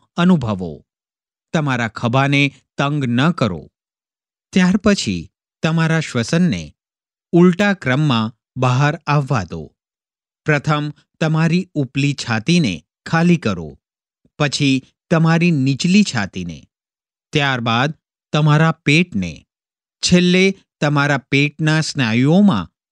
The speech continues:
હવા ખેંચીને છેલ્લી હવાને બહાર ધકેલો. ક્રમમાં પાંચ કે છ વખતથી વધુ વખત ન કરો. તમે સાચું કર્યું હોય તો તમને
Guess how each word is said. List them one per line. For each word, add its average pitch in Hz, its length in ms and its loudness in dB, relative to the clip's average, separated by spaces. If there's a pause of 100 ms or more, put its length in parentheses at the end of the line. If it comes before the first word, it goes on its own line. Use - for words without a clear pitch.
હવા 131 300 0
ખેંચીને 170 580 0 (540)
છેલ્લી 190 400 4
હવાને 120 460 0 (100)
બહાર 117 340 0
ધકેલો. 104 500 -6 (800)
ક્રમમાં 175 580 2 (300)
પાંચ 156 380 2
કે 185 140 0
છ - 140 -12 (160)
વખતથી 135 640 -4 (440)
વધુ 151 340 2
વખત 131 360 -4
ન 180 180 0
કરો. 85 320 -6 (800)
તમે 127 240 0 (100)
સાચું 120 460 -4
કર્યું 175 320 2
હોય 123 300 0 (720)
તો 185 100 4
તમને 185 440 2